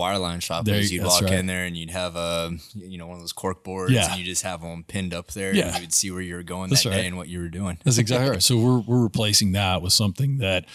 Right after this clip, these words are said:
Speaker 2: if the cleaning crew comes in the night before and wipes it out, you know, you're not going,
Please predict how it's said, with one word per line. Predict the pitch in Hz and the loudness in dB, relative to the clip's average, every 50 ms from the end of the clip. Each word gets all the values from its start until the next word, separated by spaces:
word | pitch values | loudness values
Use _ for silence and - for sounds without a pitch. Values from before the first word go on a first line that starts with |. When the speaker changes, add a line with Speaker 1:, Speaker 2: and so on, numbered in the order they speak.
| - - _ - | -20 -20 _ -6
Speaker 2:
if | - - | -4 -4
the | - | -4
cleaning | 87 - 117 113 107 104 92 | 0 2 2 4 4 4 2
crew | - 98 92 90 | 2 0 0 2
comes | - 95 92 95 90 98 | 2 2 2 4 4 2
in | 98 98 95 92 | 2 2 0 0
the | 92 | -2
night | 92 90 92 80 | -4 -4 -6 -10
before | - - - 101 95 95 95 | -10 -6 -4 -2 0 0 0
and | 87 85 | 0 0
wipes | 92 92 85 - - | 0 0 0 0 -2
it | - | -2
out, | 87 90 87 78 85 - - | 0 -2 -2 -2 -4 -6 -8
you | - 85 | -10 -10
know, | 82 | -8
you're | 82 85 87 87 | -6 -4 -2 -2
not | 87 85 82 78 - | -2 -2 -4 -4 -4
going, | 98 98 - - 95 90 | -2 -2 0 -2 -2 -2